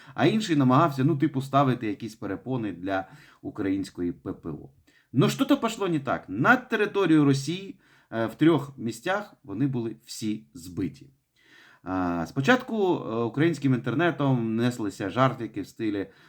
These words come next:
"От опять криворуке російське П П О саме всіх позбивало". Е, навіть деякі російські воєнкори намагалися розганяти цю версію.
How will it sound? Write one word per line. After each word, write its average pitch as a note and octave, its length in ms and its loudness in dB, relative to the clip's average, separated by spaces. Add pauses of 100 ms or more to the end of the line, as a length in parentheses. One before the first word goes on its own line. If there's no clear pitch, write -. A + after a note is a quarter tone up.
(140)
"От F3+ 340 -2
опять C#3 320 0
криворуке A#2 680 0
російське G2 500 -6
П F#2+ 160 -10
П - 140 -12
О C#3+ 260 2
саме G2 320 -4
всіх G#2+ 280 -8
позбивало". F2 720 -8 (520)
Е, F2+ 260 -4
навіть C#3+ 360 2
деякі C#3+ 320 4
російські B2 760 0
воєнкори C3+ 840 4
намагалися F#2 560 -4
розганяти F2+ 500 -8
цю D#2+ 180 -12
версію. - 380 -16